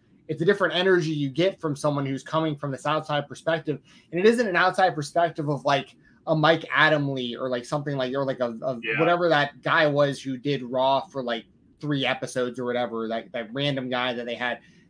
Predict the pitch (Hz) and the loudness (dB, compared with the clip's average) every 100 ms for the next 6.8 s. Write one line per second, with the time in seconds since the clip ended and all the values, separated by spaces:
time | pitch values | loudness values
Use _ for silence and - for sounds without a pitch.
0 | _ 165 - 151 185 190 190 240 226 214 | _ -2 0 2 2 4 4 6 6 4
1 | 175 151 165 175 151 147 139 151 147 160 | 0 0 0 0 0 0 2 2 0 0
2 | 160 139 135 131 - 170 160 139 143 139 | 2 -2 -8 -8 -2 2 2 2 -2 -2
3 | 135 120 - _ _ _ _ _ _ _ | -2 -2 -6 _ _ _ _ _ _ _
4 | - 156 165 160 - 156 160 - 151 143 | -4 2 2 2 -2 0 0 -2 0 0
5 | 131 117 104 _ _ _ _ 151 143 143 | 0 -4 -8 _ _ _ _ -6 -6 -4
6 | 180 - 143 156 147 131 110 | -6 -6 -6 0 0 0 -4